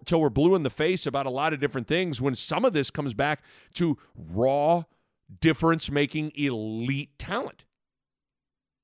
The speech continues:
So, again, l-, hear me, I'm, I'm not saying Nebraska is void of talent. But to me, and listen, you guys listening to this can disagree with me. To me, when I, when I have sat down and turned on the T V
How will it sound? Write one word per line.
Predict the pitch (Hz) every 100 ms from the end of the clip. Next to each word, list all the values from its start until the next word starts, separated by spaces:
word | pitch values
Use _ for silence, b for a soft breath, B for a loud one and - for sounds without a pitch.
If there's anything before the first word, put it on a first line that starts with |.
| _ _ _ -
So, | 180 170 - B
again, | 190 233 143 b b
l-, | 175
hear | 135 214
me, | 269 240 202
I'm, | 151 165 -
I'm | 143 160 180
not | 226 -
saying | 254 233
Nebraska | 190 165 170 -
is | 151
void | 90 123 143 143
of | 107
talent. | - - - _ _ _ _ _ _ _ _ _ _ _ _
But | 202 214
to | 214
me, | 220 311 202 165 -
and | 196
listen, | 214 262 170
you | 190
guys | 208 156
listening | 185 185 165
to |
this | 131 -
can | 127
disagree | 139 123 110
with | 135
me. | 90 - b b
To | -
me, | 226 339 285
when | 202
I, | 196 247 247
when | 160 170
I | 190
have | 262 262
sat | - 202 165
down | 143 131 113 110
and | 98
turned | - 151 180
on | 170 165 156
the |
T | - 147 131
V | 104 73